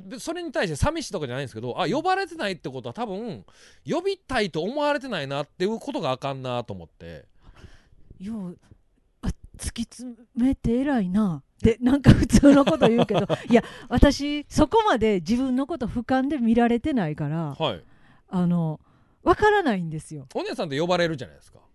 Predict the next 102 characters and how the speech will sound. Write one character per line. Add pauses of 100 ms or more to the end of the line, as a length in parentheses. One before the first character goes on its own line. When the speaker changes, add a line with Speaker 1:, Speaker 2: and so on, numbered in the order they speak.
(760)
Speaker 2:
あ
の、 (460)
あ
り
が
た
い
こ
と
に、 (200)
Speaker 1:
う
ん。 (140)
Speaker 2:
私
に
し
て
は、 (180)
例
え
ば、
お
チ
ュ
ー
ン
と
か、 (340)
Speaker 1:
そ
う
そ
う。
Speaker 2:
め
っ
ち
ゃ
あ
り
が
た
い
ん
で
す
け
ど、
Speaker 1:
う
ん。
あ、
Speaker 2:
呼
ん
で
い
た
だ
い
た
り。
Speaker 1:
だ
か
ら
ね、
お
姉
さ
ん
出
て
は
る
と
こ
ろ
で、
Speaker 2:
は
い。 (140)
Speaker 1:
お、
お
チ
ュ
ー
ン
で
話
す
と、
Speaker 2:
は
い。 (220)
Speaker 1:
僕、
お
チ
ュ
ー
ン
呼
ば
れ
な
い
ん
で
す
よ。